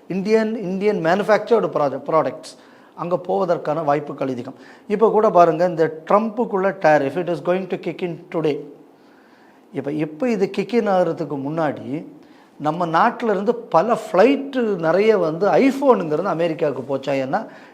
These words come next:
இந்த டாரிஃபுக்குள்ள அது வந்து விடக்கூடாது அப்படின்னு. So, இப்ப iPhone,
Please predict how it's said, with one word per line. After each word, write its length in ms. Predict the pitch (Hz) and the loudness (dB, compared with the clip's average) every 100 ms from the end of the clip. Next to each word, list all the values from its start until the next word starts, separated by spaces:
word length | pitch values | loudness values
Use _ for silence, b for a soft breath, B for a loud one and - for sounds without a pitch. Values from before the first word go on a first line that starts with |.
| - | -10
இந்த 260 | 160 147 147 | -4 -4 0
டாரிஃபுக்குள்ள 640 | 185 208 277 254 202 170 196 | 6 6 6 2 -2 -2 -2
அது 180 | 180 151 | 0 2
வந்து 260 | 143 196 | 2 2
விடக்கூடாது 720 | 185 156 - 143 127 117 143 | 2 0 -2 -4 -4 0 0
அப்படின்னு. 340 | 123 131 120 123 B B B B B B B | -2 -4 -8 -10 B B B B B B B
So, 160 | 311 | 2
இப்ப 360 | 339 269 208 247 233 | 4 0 0 -2 6
iPhone, 600 | 262 339 - 226 165 190 | 6 6 -2 -4 -2 -4